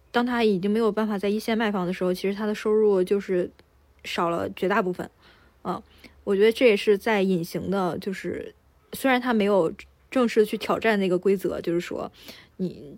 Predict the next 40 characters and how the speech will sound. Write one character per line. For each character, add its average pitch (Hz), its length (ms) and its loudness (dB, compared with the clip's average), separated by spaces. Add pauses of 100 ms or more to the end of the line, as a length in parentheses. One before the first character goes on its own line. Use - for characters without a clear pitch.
去 - 160 -6
辞 - 180 -4
退 196 200 6
一 175 40 6
个 165 100 4
员 - 180 -6
工， 180 240 -4
或 185 160 -2
者 - 60 -2
是， - 320 -10 (480)
呃， - 280 -8 (680)
呃， 185 240 2
但 214 160 0
是 196 220 2 (160)
他 233 160 -4
也 175 100 4
在 208 140 0
隐 180 180 0
形 175 180 -6
的， 180 120 -2
其 185 160 -8
实 180 100 2
是， - 320 -6
是 - 240 -10 (480)
在， 202 240 0
在 190 320 0 (680)
压 214 180 2
榨 196 180 2
这 180 140 0
个 170 160 0
已 170 260 -2
经 180 140 -2
怀 170 160 -2
孕 175 100 0
的 180 120 0
女 175 120 -4
性 190 180 -4
员 170 180 -4
工 - 160 -10
嘛。 - 100 -12